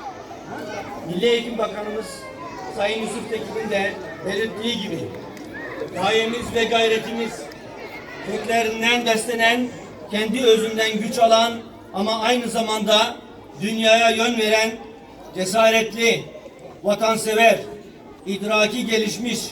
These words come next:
şahsiyet sahibi kimlikler yetiştirmek ve medeniyet anlayışını inşa etmektir. Bizler de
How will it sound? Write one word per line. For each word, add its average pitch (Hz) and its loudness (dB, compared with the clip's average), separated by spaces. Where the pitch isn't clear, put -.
şahsiyet 220 2
sahibi 208 4
kimlikler 214 2
yetiştirmek 214 0
ve 214 4
medeniyet 226 2
anlayışını 226 2
inşa 214 4
etmektir. 190 0
Bizler 226 2
de 226 4